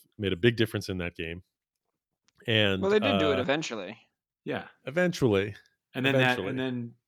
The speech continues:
Speaker 3: Julius Randle started shooting threes, which he doesn't do all that well consistently, and that's kinda how he was played off the floor a little, not off the floor, but, you know, downplayed in the playoffs. You know, the, you exposed Julius Randle's weakness, which is shooting threes. Now,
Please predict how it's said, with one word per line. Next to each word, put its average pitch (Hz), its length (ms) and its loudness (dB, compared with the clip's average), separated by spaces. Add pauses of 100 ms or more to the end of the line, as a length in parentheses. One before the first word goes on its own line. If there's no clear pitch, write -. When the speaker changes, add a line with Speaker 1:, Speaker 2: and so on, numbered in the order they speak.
(180)
Speaker 3:
Julius 127 340 -2
Randle 113 240 -4
started 107 280 -6
shooting 101 280 -8
threes, 117 640 -4
which 95 320 -10
he 104 80 -10
doesn't 90 240 -12
do 98 220 -8
all 95 120 -6
that 98 160 -12
well 117 280 -8
consistently, 104 960 -10
and 92 320 -12
that's 101 200 -12
kinda 95 220 -10
how 92 220 -10
he 92 120 -10
was 85 320 -12 (440)
played 101 280 -8
off 92 220 -8
the - 80 -20
floor 98 300 -8
a 92 40 -8
little, 90 200 -14
not 92 200 -14
off - 200 -18
the - 80 -20
floor, 82 240 -18
but, 82 160 -20 (100)
you 117 100 -14
know, 87 200 -14 (120)
downplayed 98 720 -4
in 87 100 -12
the 87 80 -18
playoffs. - 640 -14 (340)
You 107 60 -14
know, 87 180 -12
the, 92 120 -16
you 95 320 -10
exposed 101 480 -6
Julius 95 400 -4
Randle's 90 340 -10
weakness, 120 400 -4
which 98 160 -10
is - 80 -14
shooting 90 320 -12
threes. 92 400 -6
Now, 87 240 -12